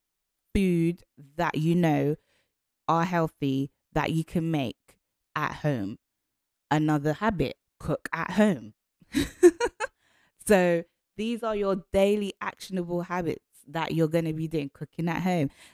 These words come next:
Maybe the shopping one's not daily, it's, it's a weekly one, but it's still a habit, if that makes sense. So with each goal,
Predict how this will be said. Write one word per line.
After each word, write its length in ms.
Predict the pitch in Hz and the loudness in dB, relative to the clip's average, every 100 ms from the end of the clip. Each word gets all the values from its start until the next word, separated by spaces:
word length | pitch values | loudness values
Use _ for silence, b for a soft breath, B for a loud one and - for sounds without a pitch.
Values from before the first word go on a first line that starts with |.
| B | B
Maybe 240 | 160 190 | -2 -2
the 140 | 208 196 | 0 0
shopping 420 | - 196 - 170 | 0 -4 -2 -2
one's 240 | 160 151 | 0 -2
not 280 | 156 147 147 | -2 -4 -4
daily, 460 | 165 165 156 143 143 | -2 0 0 -2 -4
it's, 160 | 139 | -8
it's 180 | - 143 | -8 -8
a 80 | 139 | -6
weekly 520 | 139 160 165 - 185 | -4 -4 -6 -6 -4
one, 360 | 185 196 220 381 | -2 0 0 -2
but 140 | - 147 | -6 -4
it's 140 | 165 - | -4 -4
still 260 | - 165 | -2 -2
a 60 | 151 | -2
habit, 440 | 156 135 135 - _ - | -4 -8 -8 -12 _ -14
if 120 | - - | -14 -14
that 140 | - | -6
makes 320 | 131 135 - | -4 -4 -6
sense. 380 | - 120 - - _ B B | -6 -6 -8 -20 _ B B
So 520 | - - 175 165 156 - _ _ | -6 0 4 4 2 -2 _ _
with 400 | - 165 233 254 - | -4 4 4 4 -2
each 400 | - 214 - - | -10 -8 -8 -8
goal, 420 | - 180 147 - | 0 2 2 -4